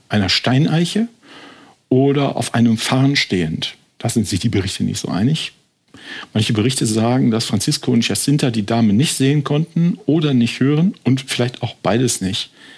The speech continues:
Ähm, und das Mädchen, so beschreibt Lucia sie da, also am Anfang der Vision, hat gesagt, "Ich komme aus dem Himmel. Ich bin gekommen, um euch zu fragen,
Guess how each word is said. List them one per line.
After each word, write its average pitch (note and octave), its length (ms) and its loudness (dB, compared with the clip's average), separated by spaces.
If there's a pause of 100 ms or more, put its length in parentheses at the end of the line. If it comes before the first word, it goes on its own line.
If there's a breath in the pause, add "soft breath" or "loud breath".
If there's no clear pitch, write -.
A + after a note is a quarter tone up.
(460 loud breath)
Ähm, G2+ 440 -4 (160)
und G2+ 180 -2
das - 140 -2
Mädchen, E3+ 680 0
so - 160 -4
beschreibt A2 420 -2
Lucia C#3+ 400 0
sie B2+ 120 0
da, B2 140 2 (240)
also A2 200 -2
am G#2+ 80 0
Anfang B2 300 2
der A2+ 160 0
Vision, B2+ 480 2
hat B2 120 -4
gesagt, A#2+ 460 0 (580 loud breath)
"Ich A#2 100 -4
komme C3+ 160 4
aus - 100 -2
dem A#2 120 2
Himmel. C#3+ 460 4 (720 loud breath)
Ich C3 120 0
bin F3+ 180 4
gekommen, B2+ 460 2
um A#2 140 2
euch C3+ 160 0
zu - 140 -8
fragen, C3 640 0